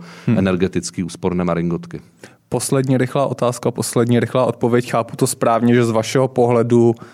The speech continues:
Speaker 1: by bylo vhodné omezit ty státní a nadstátní zásahy do toho tržního prostředí, co se týče en-, energetiky, a nechat tu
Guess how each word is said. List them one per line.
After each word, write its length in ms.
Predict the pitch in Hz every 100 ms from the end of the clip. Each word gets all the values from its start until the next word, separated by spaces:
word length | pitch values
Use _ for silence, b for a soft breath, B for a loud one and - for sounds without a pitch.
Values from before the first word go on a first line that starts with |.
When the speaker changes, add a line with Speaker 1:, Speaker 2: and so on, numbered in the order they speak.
| B B
Speaker 1:
by 100 | 127
bylo 220 | 117 113 110
vhodné 460 | 113 110 113 117 113
omezit 520 | 120 117 117 117 117
ty 100 | 135
státní 540 | 127 - 117 117 123 113
a 40 |
nadstátní 920 | 113 104 - 123 113 117 - 113 113
zásahy 640 | 110 110 117 - 120 117 110
do 120 | 107
toho 180 | 120 117
tržního 500 | 123 113 110 117 117
prostředí, 560 | 110 107 - 117 110
co 140 | 110 110
se 60 |
týče 260 | - 110 - -
en-, 140 | 113 -
energetiky, 800 | 113 113 110 110 107 104 107 107 B B B
a 120 | 104
nechat 400 | 107 - 110 -
tu 340 | - 120 110